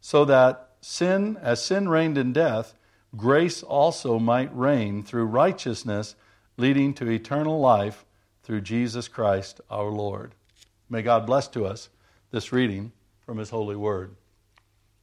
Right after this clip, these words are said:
Well, you know, I think one of the most difficult concepts at times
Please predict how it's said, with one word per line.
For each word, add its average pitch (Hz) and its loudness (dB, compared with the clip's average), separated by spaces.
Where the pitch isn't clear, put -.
Well, 151 4
you 170 -2
know, 180 6
I 185 6
think 233 -4
one 180 -4
of 151 2
the 139 2
most 131 0
difficult 147 0
concepts 143 0
at 113 -4
times 110 -4